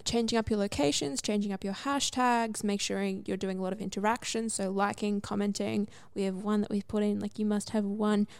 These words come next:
organic discussion. You just can't put bland comments. You have to talk to people. I still don't appreciate that. <laughs> I don't like talking to people.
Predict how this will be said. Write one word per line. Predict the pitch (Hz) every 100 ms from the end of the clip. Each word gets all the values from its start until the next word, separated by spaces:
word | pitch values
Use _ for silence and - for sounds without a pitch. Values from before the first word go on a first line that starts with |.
| - -
organic | 208 - 196 196 208 -
discussion. | 233 - - 214 202 - 214 214
You | 202
just | 208 208 -
can't | 220 220 -
put | 247 226 - -
bland | - 214 202 208 233 -
comments. | - 220 208 208 214
You | 214
have | 202 -
to | 254
talk | - - 208 -
to | -
people. | - 214 208 - 202 208 - - -
I |
still | - - 415
don't | 202
appreciate | - - 269 226 247 214 214 -
that. | 220 208 214 262 349 330 415 403
<laughs> | 403
I | 480
don't | - 339
like | - 320 466 427
talking | - - 277
to | 254
people. | 240 240 202 - 202 196 196